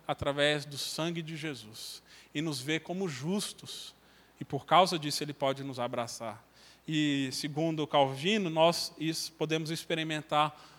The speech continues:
um segundo benefício, ou que faz parte, é, inerente desse processo,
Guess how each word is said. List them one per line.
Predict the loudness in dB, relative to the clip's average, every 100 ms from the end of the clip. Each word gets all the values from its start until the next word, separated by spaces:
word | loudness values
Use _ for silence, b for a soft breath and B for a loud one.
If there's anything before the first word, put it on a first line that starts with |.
| B
um | -8
segundo | -2 -2 0 -2 -2
benefício, | 0 0 0 -4 -6 -4 -4 -6
ou | -8
que |
faz | 0 0 0 -4
parte, | 6 6 6 0 -10 -12 B B B -4
é, | -2 -2 -2 -2 -4 -6
inerente | 0 2 4 4 4 2
desse | -4 -4 -2
processo, | 0 0 0 2 2 2 -4